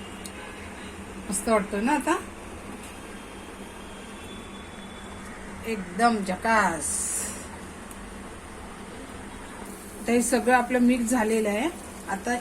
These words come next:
एकदम बारीक गॅस करून एक पाच मिनिटं ह्याच्यावरती झाकण ठेवूया, म्हणजे त्याला चांगलं शिजून होईल. आता हा मूग डाळीचा आपला हलवा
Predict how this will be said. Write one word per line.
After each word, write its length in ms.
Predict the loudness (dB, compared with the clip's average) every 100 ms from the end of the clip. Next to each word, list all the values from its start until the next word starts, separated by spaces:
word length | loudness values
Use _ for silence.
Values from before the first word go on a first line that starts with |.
| 0
एकदम 500 | 0 0 6 6 6
बारीक 540 | 4 6 8 6 4 6
गॅस 260 | 6 6 4
करून 260 | 4 4 0 -2 -10 -4
एक 180 | -2 -2 2
पाच 240 | 6 6 6
मिनिटं 280 | 4 6 4
ह्याच्यावरती 440 | 4 2 0 0
झाकण 340 | 0 0 0 0
ठेवूया, 380 | 0 -4 -4 -6 -10 -12 -12 -10 -10 -6
म्हणजे 200 | -2 2
त्याला 260 | 4 4 4
चांगलं 340 | 4 4 4
शिजून 480 | 2 0 2 6 6
होईल. 200 | 6 2 -6 -8 -10 -10 -10 -12 -12 -12 -12 -12 -10 -10 -10 -10 -8 -4 -4 -4 -10 -12 -12 -10 -4
आता 200 | 2 4
हा 100 | 6
मूग 240 | 6 6
डाळीचा 420 | 6 8 6 6 4
आपला 240 | 4 2
हलवा 460 | 4 6 6 8